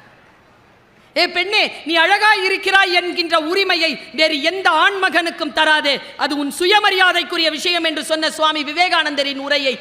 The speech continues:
மனதிலே தாங்குகின்ற பெண்களுக்கு அழகு என்பது எவ்வளவு பெரிய சுயமரியாதையான விஷயம். நான் இன்னைக்கு காலையில தான் ஒரு மீட்டிங்ல குழந்தைகளுக்கு, ஆண் குழந்தைகளும் பெண் குழந்தைகளும்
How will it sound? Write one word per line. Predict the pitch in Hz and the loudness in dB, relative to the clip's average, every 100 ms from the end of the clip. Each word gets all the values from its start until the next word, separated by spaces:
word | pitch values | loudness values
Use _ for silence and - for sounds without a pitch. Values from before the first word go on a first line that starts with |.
| - - | -10 -4
மனதிலே | 277 349 359 339 320 311 | 0 2 2 2 2 2
தாங்குகின்ற | 320 349 330 311 294 | 0 0 -2 0 -2
பெண்களுக்கு | 294 311 330 311 285 - 277 262 - - - - - - - - - - - | -2 -2 0 -2 -2 -2 0 0 -6 -14 -20 -20 -20 -20 -20 -20 -20 -20 -2
அழகு | 277 381 415 392 | 2 4 4 2
என்பது | 339 330 320 311 | 0 0 0 0
எவ்வளவு | 330 381 440 427 | 0 2 2 2
பெரிய | 392 381 359 | 0 -2 -2
சுயமரியாதையான | 359 359 359 311 302 285 269 254 | 0 0 2 0 0 0 0 -2
விஷயம். | 220 240 156 - - - - - - _ _ _ - | -6 -10 -14 -20 -20 -20 -20 -20 -20 _ _ _ -4
நான் | 285 | -2
இன்னைக்கு | 311 330 311 | 0 -4 -2
காலையில | 311 349 381 359 | 2 2 4 2
தான் | 339 349 | 2 2
ஒரு | 320 302 | 0 -2
மீட்டிங்ல | 330 339 311 302 | -4 -4 -2 -2
குழந்தைகளுக்கு, | 302 311 349 339 302 277 | 0 -2 0 -2 -4 0
ஆண் | 269 349 | 0 0
குழந்தைகளும் | 311 311 285 269 269 269 | -2 -2 -2 -4 -6 -6
பெண் | 294 | -8
குழந்தைகளும் | 320 311 285 269 262 | -4 -4 -4 -4 -4